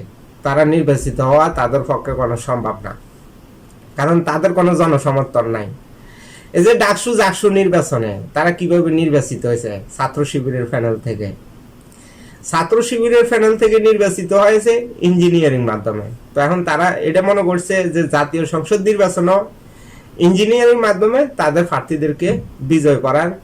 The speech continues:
সেই পরিকল্পনা হাতে নিয়েছে। সে এটা বাস্তবায়ন করার জন্য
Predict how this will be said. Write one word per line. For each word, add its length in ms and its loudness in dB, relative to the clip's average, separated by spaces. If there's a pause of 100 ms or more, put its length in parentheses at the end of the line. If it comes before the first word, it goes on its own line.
(180)
সেই 260 -2 (100)
পরিকল্পনা 580 0
হাতে 280 -8
নিয়েছে। 360 -4 (320)
সে 140 -2
এটা 260 4
বাস্তবায়ন 640 2
করার 320 0
জন্য 220 2